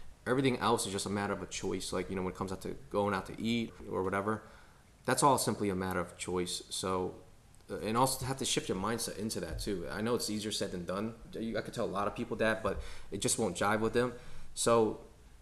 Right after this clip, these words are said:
part of it is also kinda creating that practice too. And I don't know, maybe for me, uh, it was probably just buying, like, dollar sixty-nine soups every single day for lunch and just kinda, like, learning to live below my means. Like, I didn't really need much, and I was like, I, I kinda, sometimes the soups are pretty shitty every day, but,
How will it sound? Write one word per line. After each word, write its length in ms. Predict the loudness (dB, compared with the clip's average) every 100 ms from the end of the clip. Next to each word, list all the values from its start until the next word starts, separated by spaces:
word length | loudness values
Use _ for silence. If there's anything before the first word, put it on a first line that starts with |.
| -20 -20 6
part 200 | 10 12
of 80 | 10
it 80 |
is 220 | 6 6 4
also 200 | 4 2
kinda 220 | 0 0
creating 360 | 0 0 2
that 180 | 0 -4
practice 440 | -4 -6 -6 -6 -4
too. 260 | -2 -2 -4 -20 -20 -6
And 160 | 2 4
I 140 | 6
don't 160 | 6 4
know, 60 |
maybe 240 | 4 2 2
for 160 | 2
me, 300 | 2 4 4
uh, 320 | 2 2 0 -2 0
it 80 |
was 120 | 0 2
probably 320 | 2 2 2
just 160 | -2
buying, 220 | 0 0 0
like, 180 | -2
dollar 260 | -4 -4 -4
sixty-nine 440 | -4 -4 -2 -2
soups 300 | -2 -4 -4
every 160 | -4 -4
single 260 | -4 -4 0
day 140 | 0
for 120 | -2
lunch 360 | -4 -2 -4 -6
and 80 | -8
just 260 | -6 -8 -10 -10 2
kinda, 240 | 4 6
like, 180 | 6 4
learning 300 | 4 4 2
to 100 | 0
live 220 | 0 0
below 260 | 2 2 2
my 180 | 0 -2
means. 420 | -2 -2 -2 -2
Like, 180 | -4 -2
I 60 |
didn't 180 | 0 2
really 160 | 2 2
need 200 | 0 0
much, 320 | -2 -2 -6
and 180 | -6 -6 -12 -20 -14 -8
I 40 |
was 100 | -6
like, 200 | -4 -4
I, 60 | -4
I 40 |
kinda, 200 | 0 0
sometimes 300 | 2 0 0
the 60 | -2
soups 240 | -2 -4
are 40 | -4
pretty 260 | -4 -4
shitty 280 | -2 0 2
every 160 | 2 2
day, 220 | 2 2
but, 260 | 0 -4